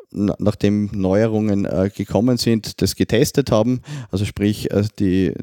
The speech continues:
die Logopäden haben die neue Version von uns bekommen und haben das, ähm, in einem Live-Setting mit den Patienten vor Ort getestet und haben uns dann, äh, sofort Rückmeldung gegeben,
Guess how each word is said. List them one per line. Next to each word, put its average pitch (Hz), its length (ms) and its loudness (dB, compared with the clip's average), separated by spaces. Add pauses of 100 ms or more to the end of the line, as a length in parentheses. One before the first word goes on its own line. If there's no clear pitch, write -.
die 104 60 0
Logopäden 104 540 0
haben 98 120 0
die 104 120 0
neue 95 240 2
Version 92 320 -2
von 90 160 -4
uns 92 180 -4
bekommen 120 480 0 (300)
und 104 160 -2
haben 98 160 2
das, 107 360 0
ähm, 95 420 2
in 110 180 0
einem 98 220 0
Live-Setting 92 640 0
mit 95 160 -2
den 92 100 0
Patienten - 500 -2
vor - 180 0
Ort - 240 -4
getestet 117 640 0 (360)
und 101 320 -2
haben 95 200 2
uns - 260 -4
dann, 95 280 0
äh, 92 320 0
sofort 95 400 -2
Rückmeldung 101 500 0
gegeben, 98 380 0